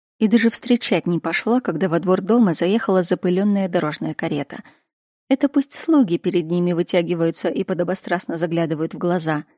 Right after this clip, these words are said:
Вон какие важные и надменные явились, а еще бледные и светловолосые, как я.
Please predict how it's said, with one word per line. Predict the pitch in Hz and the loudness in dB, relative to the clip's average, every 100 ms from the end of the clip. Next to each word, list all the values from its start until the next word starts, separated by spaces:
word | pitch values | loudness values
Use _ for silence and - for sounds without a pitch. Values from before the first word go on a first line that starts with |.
| _ _ - | _ _ -8
Вон | 180 175 196 | 0 2 2
какие | - 214 208 202 | 0 0 2 4
важные | 190 202 190 170 | 4 4 2 -2
и | 160 190 | 0 0
надменные | 185 165 170 160 165 151 | -2 0 0 2 2 0
явились, | 160 156 147 151 - - _ _ | -2 -2 -4 -6 -8 -14 _ _
а | - | -4
еще | 185 - 262 285 _ _ _ | -2 2 4 2 _ _ _
бледные | 196 185 254 254 240 233 | 0 4 4 6 4 2
и | - | 0
светловолосые, | - - 240 233 240 185 156 - 151 147 170 _ _ _ | -2 0 2 4 4 4 2 -2 -4 -6 -10 _ _ _
как | - 196 | -4 -4
я. | 185 165 277 311 | -2 -2 -4 -8